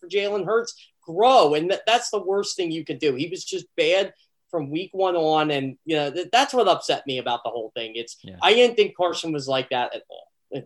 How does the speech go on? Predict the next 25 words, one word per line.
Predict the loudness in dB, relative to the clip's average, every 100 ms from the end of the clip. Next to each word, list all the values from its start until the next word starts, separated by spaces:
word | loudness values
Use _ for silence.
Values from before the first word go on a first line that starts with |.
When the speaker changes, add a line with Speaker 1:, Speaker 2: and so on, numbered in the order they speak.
| -6
Speaker 2:
Yeah. | -6 -8 _ _
Yeah, | -8 -4 -4 -6 -6
and | -4
I | -4
think | -2 -6 -4
that | -4 -6
was | -10 -10
it. | -10 _
Yeah, | -10 -6
I | -6
didn't | -8 -10
think | -12
he |
was | -10
like | -8 -8
that | -8
at | -8
all | -8 -8
either, | -10 -12
and | -12 -12
it | -12
was | -14
disappointing | -18 -18 -14 -14 -14
for | -18 -18
sure. | -14 -12 -14